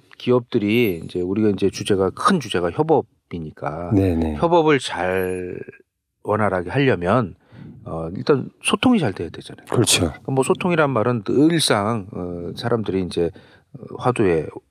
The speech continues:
Speaker 1: 그, 오르내리고, 예, 그리고 이제 중요하게 생각하는 그 주제지만 사실 이 소통하기가 쉽지가 않습니다.
Speaker 2: 네.
Speaker 1: 예, 쉽지가 않고, 어, 그러다 보니까 이제 기업을 저희가 이렇게 이제,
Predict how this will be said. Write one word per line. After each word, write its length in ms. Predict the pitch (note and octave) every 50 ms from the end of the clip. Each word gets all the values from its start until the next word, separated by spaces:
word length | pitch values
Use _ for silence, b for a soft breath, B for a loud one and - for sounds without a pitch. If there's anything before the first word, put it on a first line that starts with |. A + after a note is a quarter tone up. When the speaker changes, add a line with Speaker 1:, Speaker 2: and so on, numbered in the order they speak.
| _ _ _ _
Speaker 1:
그, 600 | - _ - - D3 - D3+ D3 C#3+ C3 B2+ - - - _ _ _ _ _ _ _ _ -
오르내리고, 760 | - F#2+ F#2 F#2 F2 E2+ E2 E2+ D#2+ - - D#2 G#2+ D3+ - _ -
예, 160 | E2 E2 D2+
그리고 240 | - - E2+ E2+ F2+
이제 220 | E2+ D#2 F2 E2 B B B B B B B B B -
중요하게 640 | - - G#2+ A#2+ B2+ A2+ G#2 F#2 F#2+ F#2+ F2 E2 E2
생각하는 800 | - - F#2 F#2+ G2 F#2+ F#2 F2+ E2 F2+ F2 F2 F2 E2 E2 D#2+
그 340 | - - - D2+ D2+ D2+ -
주제지만 640 | - G2 F2+ F#2 E2+ - - E2+ G#2 A#2+ A#2+ F#2 D#2 B B B B B B B
사실 320 | - - A2+ - B2 A#2 G#2+
이 180 | G2 G2 F#2+ F2+
소통하기가 800 | - D#3+ - - F#3+ F3+ D#3 A#2 F#2+ F2+ F#2 G#2+ A#2 G2+ F#2 F#2
쉽지가 380 | - - E3 - - B2+ A2+ G2+
않습니다. 420 | E2+ E2+ - - G2+ F#2 - - - _ -
Speaker 2:
네. 100 | A2+ A2
Speaker 1:
예, 500 | G2+ F2+ D#2 D2 D2 D#2 D#2 D2+ D#2 D#2+
쉽지가 380 | - - - - - - - E2+
않고, 400 | D#2 - - - G2 G2 E2+ B B B B B B B B -
어, 140 | A2+ G#2 G#2
그러다 240 | C3 C3+ C#3+ C#3+
보니까 320 | C3 B2 A#2+ A2+ A2 B2+ A2+
이제 180 | G2+ G#2+ A2
기업을 840 | G2 - - G#2+ G#2 G#2 G#2 G#2 G2+ G2+ G2+ F#2+ G#2 G#2+ G2+ F#2+ F#2 -
저희가 240 | - F#2 F2+ F#2+ F#2+
이렇게 200 | F2+ F2+ - F#2
이제, 280 | F2+ F2+ F2+ E2+ E2+